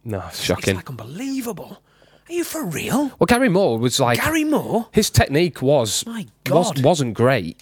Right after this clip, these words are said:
Speaker 1: You know, he never used his pinky. In fact, he barely used his ring finger. He was always, like, using his first two fingers. But there was something, he just attacked it with, like, "I am gonna play this fast."
Speaker 2: <laughs>
Speaker 1: Even wrong.
Speaker 2: I don't need technique.
Speaker 1: You know, I don't need technique. And
Speaker 2: Okay,
Speaker 1: he's
Speaker 2: it's
Speaker 1: just,
Speaker 2: just,
Speaker 1: like,
Speaker 2: it's m-, power,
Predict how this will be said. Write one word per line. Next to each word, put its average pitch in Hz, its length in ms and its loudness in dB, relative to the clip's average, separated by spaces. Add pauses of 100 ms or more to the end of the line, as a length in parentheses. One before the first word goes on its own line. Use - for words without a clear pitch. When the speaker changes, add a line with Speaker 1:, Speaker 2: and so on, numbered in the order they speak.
Speaker 1:
You 127 100 2
know, 95 280 0 (100)
he 127 100 4
never 143 260 2
used 120 240 0
his 110 100 -4
pinky. 107 680 -4 (120)
In 131 80 -2
fact, 147 200 0
he 135 60 0
barely 139 260 4
used 120 160 2
his 101 140 -6
ring 139 180 2
finger. 104 300 -2
He 98 60 2
was 104 120 0
always, 117 200 2
like, 104 320 -2 (340)
using 110 300 2
his 101 120 -2 (160)
first 117 320 0
two 104 140 -4
fingers. 120 540 -6 (320)
But 147 180 4
there 147 80 2
was 147 120 0
something, 180 300 2 (120)
he 147 80 2
just - 220 -2 (220)
attacked 156 440 -4
it 101 100 -4
with, 113 140 -2
like, 107 340 0 (220)
"I 123 80 0
am 117 140 2
gonna 131 200 4
play 117 240 2
this 107 140 -2
fast." - 500 -2 (160)
Speaker 2:
<laughs> 659 680 -2
Speaker 1:
Even 175 320 4
wrong. 143 280 2
Speaker 2:
I - 60 -6
don't 330 160 -2
need 370 240 0
technique. 170 400 0
Speaker 1:
You 139 80 6
know, 135 100 6
I 123 80 6
don't 175 180 4
need 170 200 2
technique. 127 500 -2
And 135 120 0
Speaker 2:
Okay, 151 80 0
Speaker 1:
he's - 100 -2
Speaker 2:
it's - 80 -8
Speaker 1:
just, - 220 2
Speaker 2:
just, - 20 2
Speaker 1:
like, 185 180 2
Speaker 2:
it's 277 160 0
m-, 190 200 0
power, 254 380 2